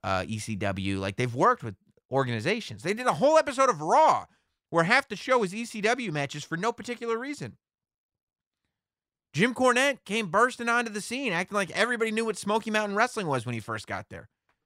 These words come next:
W W E was partners with Memphis Wrestling for a while, with U S W A. Vince McMahon's first heel run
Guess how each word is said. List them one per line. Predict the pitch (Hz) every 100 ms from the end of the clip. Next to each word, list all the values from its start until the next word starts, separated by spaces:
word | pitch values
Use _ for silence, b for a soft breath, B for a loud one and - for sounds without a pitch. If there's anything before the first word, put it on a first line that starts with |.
| _ _ _ -
W | 131
W | 175 175 202
E | 214
was | 214 180
partners | - 226 247 254
with | 254
Memphis | 226 247 311 240 -
Wrestling | 104 104 113
for | 90 101
a |
while, | 98 95
with | 110
U | 110 143
S | 208 -
W | 214 220 220
A. | 262 277 - _ _ _ _ _ _
Vince | 147 254
McMahon's | 285 240 233 285 285 208
first | - 262 233
heel | 233 294 277
run | 185 110 -